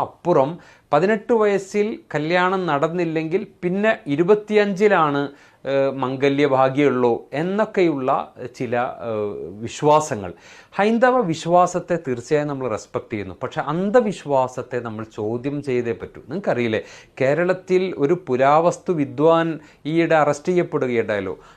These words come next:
അയാളുടെ, ഏഹ്, കരവലയത്തിൽപ്പെട്ട അടിമകളെ പോലെ പെരുമാറിയവർ നിസ്സാരക്കാരായിരുന്നില്ല. നല്ല ബുദ്ധിജീവികളായിട്ടുള്ള, ഏഹ്, രാഷ്ട്രീയ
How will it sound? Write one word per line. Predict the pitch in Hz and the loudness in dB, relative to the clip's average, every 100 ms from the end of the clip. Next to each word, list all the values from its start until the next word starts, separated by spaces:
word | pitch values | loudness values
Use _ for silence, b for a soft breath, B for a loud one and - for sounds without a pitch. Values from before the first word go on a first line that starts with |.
| B 165 | B 0
അയാളുടെ, | 208 233 233 233 220 220 214 - - 170 | 4 4 4 4 2 2 0 -4 -8 -4
ഏഹ്, | 160 143 143 | -2 -2 -2
കരവലയത്തിൽപ്പെട്ട | 156 156 180 190 190 185 202 190 180 160 147 _ 165 160 - - - 127 | 2 4 4 4 2 0 -2 -4 0 -2 -2 _ 4 4 2 -6 0 0
അടിമകളെ | 120 135 170 180 165 165 175 170 156 | 0 -2 0 0 2 2 0 -2 0
പോലെ | 156 151 156 | 2 2 0
പെരുമാറിയവർ | 139 135 143 143 139 139 131 - 127 | -2 -4 -2 -2 -2 -2 -4 -8 -12
നിസ്സാരക്കാരായിരുന്നില്ല. | 107 165 170 175 175 180 175 185 180 127 113 | -4 0 2 2 2 2 0 -2 -4 -4 -8
നല്ല | 127 156 139 | -6 -6 -6
ബുദ്ധിജീവികളായിട്ടുള്ള, | 135 120 117 175 143 120 139 143 143 139 127 123 123 120 147 B B B - | -12 -10 -8 -6 -8 -8 -6 -4 -2 -2 -2 -4 -6 -4 -4 B B B -4
ഏഹ്, | 131 131 123 120 | 0 2 2 2
രാഷ്ട്രീയ | 120 - 143 151 | 0 -2 -4 -2